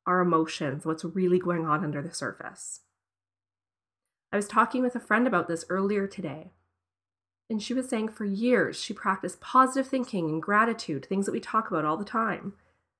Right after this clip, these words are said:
And yes, those are wonderful things. I practice gratitude. I practice positive thinking, and she does too.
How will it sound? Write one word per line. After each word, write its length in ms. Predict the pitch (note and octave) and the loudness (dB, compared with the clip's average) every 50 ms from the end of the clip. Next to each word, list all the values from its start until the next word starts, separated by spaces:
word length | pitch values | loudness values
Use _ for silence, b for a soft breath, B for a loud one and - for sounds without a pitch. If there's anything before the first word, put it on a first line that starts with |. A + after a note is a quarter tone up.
| _ _ - | _ _ 0
And 120 | F#3+ G3 G#3 | 2 4 8
yes, 260 | A3+ A#3+ A3+ A3 - | 8 6 6 6 2
those 120 | F#3+ F#3 | 2 4
are 100 | F#3+ F3+ | 4 4
wonderful 460 | F3+ F3+ F#3 F#3 F#3+ G#3 G3+ - G#3+ | 6 6 4 4 4 2 0 0 -4
things. 400 | G#3+ - A3 A3 G3 E3+ E3 E3 - - | -4 -2 -2 0 2 2 0 -2 0 0
I 160 | - E3+ G3+ | 2 2 2
practice 460 | G3 - - G#3+ G#3+ A#3+ - A3 G3+ | 0 0 0 0 0 0 -2 -6 -6
gratitude. 580 | - - F3+ D#3+ D#3 D#3 D#3 - D3 B2+ - - | -2 -2 0 0 0 0 -2 -6 -8 -8 -6 -6
I 80 | - D#3 | -8 -8
practice 480 | - - - A#3+ A#3 A#3 - A3 G3+ | -8 -6 -4 -4 -4 -2 -4 -6 -6
positive 400 | - - C#3+ C#3+ D3 - D3 D3 | -4 -4 -4 -4 -4 -6 -10 -8
thinking, 440 | - B2+ C#3 - - - - - - - _ _ | -8 -10 -10 -10 -12 -14 -12 -14 -14 -16 _ _
and 100 | G3 F#3 | -6 -6
she 180 | - - A#3 | -4 -2 0
does 200 | A#3+ B3 A#3+ A#3+ | 2 2 2 0
too. 340 | - - D4 C4 - - - | -4 -4 -2 0 0 0 -2